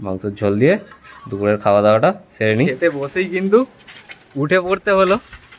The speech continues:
আর দেখো, এখন সাইকেল নিয়ে বেরিয়ে পড়লাম আমার মাসিদের বাড়িতে। আর খেতে বসে কেন উঠে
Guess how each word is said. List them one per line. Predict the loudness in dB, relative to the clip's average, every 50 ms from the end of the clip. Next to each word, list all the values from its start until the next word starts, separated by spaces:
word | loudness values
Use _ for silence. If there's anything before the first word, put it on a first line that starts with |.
| _ _ -4 -2
আর | -2 -2 -4 -4 -4 -2
দেখো, | -2 -2 -2 -4 -6 -8 _ _ _ _ _ _ _ -12 -10
এখন | -8 -8 -6 -6 -4
সাইকেল | -4 -4 -2 -2 -2 -2 -2 -2
নিয়ে | -2 -2 -2
বেরিয়ে | 0 0 0 -2 -2 -2
পড়লাম | -2 0 0 0 -2 -2 -6 -10 -16 -16 -16 -16 -16 -10 -4 -2
আমার | 0 0 0 0
মাসিদের | -2 -2 -2 -4 -4 -4 -2 0 0
বাড়িতে। | 0 -2 -2 -4 -6 -6 -6 -8 -16 -20 _ _ _ _ -6
আর | -2 -2 -2 -2 -4 _ _ -4
খেতে | -2 -2 0 0 0 0
বসে | 0 -2 -2 -2 -2 -2
কেন | -2 -2 -2 -2 -2
উঠে | -2 -2